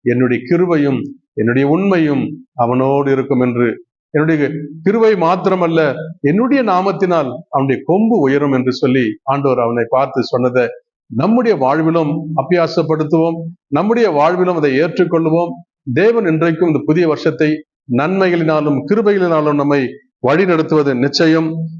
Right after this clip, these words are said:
எனவே ரெண்டு சாமுவேல் இருபத்தி ரெண்டு மூன்று வசனத்தில், அதே போல சங்கீதம் பதினெட்டு ரெண்டு வசனத்தில், "தேவன் நான் நம்பி இருக்கிற துர்கமும்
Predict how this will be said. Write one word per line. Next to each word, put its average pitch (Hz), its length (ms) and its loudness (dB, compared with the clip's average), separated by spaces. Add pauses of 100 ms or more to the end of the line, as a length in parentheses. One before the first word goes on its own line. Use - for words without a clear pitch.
(120)
எனவே 160 400 2 (360)
ரெண்டு 160 280 0
சாமுவேல் 160 400 0
இருபத்தி 180 340 0
ரெண்டு 160 260 0 (400)
மூன்று 185 400 2
வசனத்தில், 165 560 0 (320)
அதே 170 260 2
போல 175 220 2
சங்கீதம் 180 420 0
பதினெட்டு 165 420 2
ரெண்டு 185 220 0
வசனத்தில், 170 520 0 (500)
"தேவன் 220 580 2
நான் 202 240 0
நம்பி 185 300 2
இருக்கிற 185 500 2 (520)
துர்கமும் 170 540 2